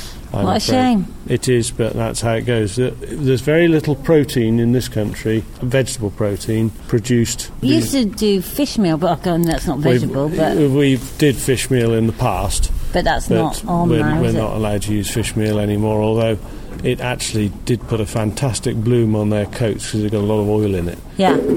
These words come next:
Speaker 1: And the traditional thing was that was the best feed additive.
Speaker 2: And they have ad lib hay, so that's
Speaker 1: Ad lib
Speaker 2: hay all
Speaker 1: hay.
Speaker 2: day.
Speaker 1: Yeah,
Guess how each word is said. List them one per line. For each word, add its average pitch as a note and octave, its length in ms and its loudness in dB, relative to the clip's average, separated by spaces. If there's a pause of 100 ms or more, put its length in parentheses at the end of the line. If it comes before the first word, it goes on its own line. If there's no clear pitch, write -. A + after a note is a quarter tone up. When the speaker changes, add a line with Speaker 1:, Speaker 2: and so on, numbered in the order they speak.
(160)
Speaker 1:
And G#2+ 200 0
the G#2 120 2
traditional A2+ 580 -2
thing G#2 300 0
was G2+ 260 0
that G#2 180 -4
was G#2 380 0
the A2 220 0
best - 480 -4
feed G2 300 0
additive. F#2+ 480 -2 (680)
Speaker 2:
And A#3+ 160 6
they B3 140 4
have A3+ 340 2
ad A#3 280 2
lib G#3+ 260 2
hay, E3+ 320 0
so G3+ 240 -2
that's G3 180 0
Speaker 1:
Ad C3 200 0
lib A#2+ 120 2
Speaker 2:
hay A3+ 160 4
all G#3+ 140 4
Speaker 1:
hay. G3 60 0
Speaker 2:
day. D#3 320 2 (240)
Speaker 1:
Yeah, B2 220 0